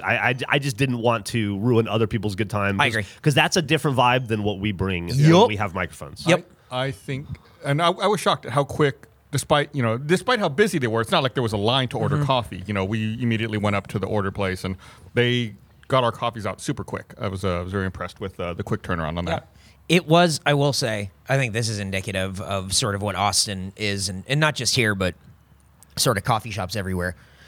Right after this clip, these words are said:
Speaker 2: We got three coffees and a cinnamon sugar croissant.
Speaker 3: So good.
Speaker 2: And with tip, it was, like, twenty-one bucks.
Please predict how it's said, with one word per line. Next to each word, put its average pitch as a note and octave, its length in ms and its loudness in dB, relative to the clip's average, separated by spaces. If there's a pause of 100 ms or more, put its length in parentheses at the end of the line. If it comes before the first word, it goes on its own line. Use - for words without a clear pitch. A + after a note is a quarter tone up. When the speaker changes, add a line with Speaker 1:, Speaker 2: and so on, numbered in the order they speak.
(180)
Speaker 2:
We B2+ 160 0
got E3 320 6 (280)
three E3 200 4
coffees C#3 720 4
and A2+ 340 0
a G2+ 520 0
cinnamon G3+ 360 -2
sugar A#2 260 -2
croissant. - 560 -4
Speaker 3:
So - 200 -10
good. A2 200 -8 (300)
Speaker 2:
And A#2 320 2
with D3+ 240 2
tip, - 280 2
it D2 100 -4
was, A2 140 -4
like, A2+ 160 -2
twenty-one G2+ 440 -4
bucks. - 420 -2